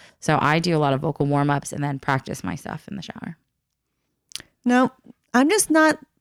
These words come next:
Speaker 2: a music person. And my, my parents like music. Like, I remember coming
Speaker 1: Mm-hmm.
Speaker 2: home and my dad would put the newest Tejano and he had his
Speaker 1: Yeah.
Speaker 2: favorites. He loved Frank Sinatra. And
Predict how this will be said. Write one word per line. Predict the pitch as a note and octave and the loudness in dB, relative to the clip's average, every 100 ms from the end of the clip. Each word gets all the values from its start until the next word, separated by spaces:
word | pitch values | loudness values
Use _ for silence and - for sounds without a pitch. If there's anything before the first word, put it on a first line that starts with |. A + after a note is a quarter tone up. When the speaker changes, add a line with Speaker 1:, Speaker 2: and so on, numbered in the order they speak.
| - | 0
Speaker 2:
a | C4 | 2
music | B3+ D4 - - | 4 2 0 -4
person. | - D#3 - E3 E3+ E3+ - | 0 0 0 0 0 -6 -4
And | B3 C4+ - | 2 4 4
my, | C#4 C#4+ C#4 - | 4 2 0 0
my | A#3+ A#3+ A#3 - | 2 4 2 0
parents | - G#3+ D#4 D#4+ - | -2 0 2 0 2
like | F3+ D#3+ | 2 2
music. | E3+ E3 E3+ G#3 G3 | 2 0 2 0 0
Like, | F3+ | 2
I | F#3+ | 4
remember | F#3+ F#3 F#3 F#3 | 4 2 4 2
coming | F3+ F3+ F3 E3 | 2 0 2 2
Speaker 1:
Mm-hmm. | E3 | 4
Speaker 2:
home | E3+ E3+ E3 F3 _ _ _ _ | 4 4 2 -2 _ _ _ _
and | F#3 | 2
my | F3 E3 E3 D#3+ - - | 4 4 4 0 -4 2
dad | F3 E3 E3 | 4 6 4
would | D#3+ | 2
put | F3 - | -2 -2
the | D#3+ D#3 F3+ | -2 -2 -4
newest | F#3 E3+ E3 E3 - - | -2 0 2 0 -2 -4
Tejano | D#3+ D#3+ D#3 D#3 D#3 D#3 | -2 0 0 2 0 0
and | D#3+ | -2
he | D#3+ | -2
had | E3 E3 D3 | -2 -2 -2
his | E3 C#3 | -4 0
Speaker 1:
Yeah. | C3+ | 0
Speaker 2:
favorites. | D#3+ D#3+ D#3 D#3 | 2 0 -2 -2
He | - | -2
loved | E3 D#3+ | -2 -2
Frank | - E3 | -2 -4
Sinatra. | - E3 D3+ D#3 - E3 E3+ E3 | -4 -2 0 -2 -2 -2 0 -2
And | E3+ | -4